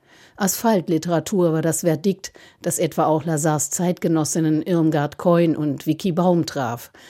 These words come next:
Bei Lazar kam noch ihre jüdische Abstammung hinzu und eine Radikalität in Ausdruck und Perspektive, die auch heutigen Lesern viel abverlangt.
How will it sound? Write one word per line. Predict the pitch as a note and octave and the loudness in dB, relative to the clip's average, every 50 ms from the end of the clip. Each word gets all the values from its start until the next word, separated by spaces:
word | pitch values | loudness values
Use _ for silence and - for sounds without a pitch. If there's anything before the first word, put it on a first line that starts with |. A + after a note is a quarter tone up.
| - - _ | -20 -12 _
Bei | - D3 | -4 -2
Lazar | C#3+ D3+ D3+ C#3 D#3+ D#3 D#3 D3+ E3+ F#3 | -2 0 0 0 0 0 0 0 -2 -4
kam | F3+ - F#3+ F3 E3+ F3 | -4 -2 0 0 2 2
noch | F3 E3 - | 0 0 -2
ihre | - G3 F3+ E3+ F3+ | -4 -2 -2 0 0
jüdische | D#3 F3+ F#3+ F3 G3 - - G#3 | 2 2 2 2 2 0 0 -2
Abstammung | - G3+ G3+ - - - E3 C3 C3 C3+ C#3 C#3+ | -2 -2 -4 -6 -6 -4 -4 -4 -4 -4 -6 -4
hinzu | F3 D#3 D3 C#3 - - - D#3+ E3+ F#3 G3 F#3+ - - - - - _ | -2 -2 -2 -4 -4 -6 -4 -2 -2 0 -2 -2 -6 -12 -20 -20 -20 _
und | _ - F3+ E3+ D#3 D#3 C#3+ - | _ 0 2 4 4 2 2 0
eine | - D3 C#3+ D3 C#3+ - | -2 0 0 0 0 -2
Radikalität | D3 C3+ C#3 D#3+ - F3 E3 E3 E3 D3 - F#3 F#3+ F3+ F3 | -2 -2 -2 -2 -2 -2 -2 -2 -2 -2 0 0 2 2 2
in | F3 D#3+ D3 | 0 0 0
Ausdruck | C#3+ D#3+ E3+ D3+ - - E3 D#3+ D3+ - | 0 0 0 -2 -2 0 0 0 2 2
und | D#3+ D3 C#3 C#3 | 0 -2 -2 -2
Perspektive, | - E3+ D3+ - - - D#3 D#3 - - G3+ F#3+ E3+ F#3 F#3 F3+ E3+ - - - _ _ _ - | -4 -4 -4 -2 0 -2 -2 -2 -2 -2 -2 0 2 2 2 2 0 -4 -10 -20 _ _ _ 0
die | F#3 F#3 | 2 2
auch | F#3 F#3 - | 2 4 4
heutigen | G#3 G#3+ F#3+ - - E3 D#3 E3 D#3+ | 4 4 4 4 2 0 2 2 2
Lesern | D#3+ D#3+ E3 D#3 D#3 E3+ E3+ E3+ D#3 | 2 2 2 2 2 2 0 0 0
viel | - - F#3+ E3+ E3+ F3+ - | -2 -4 -4 -2 -2 -2 -2
abverlangt. | D#3+ D#3+ - - - E3 C#3 C3+ C3 C3 C3 C3+ C#3 - - - | -4 -6 -8 -10 -10 -8 -8 -8 -8 -10 -10 -12 -14 -14 -18 -20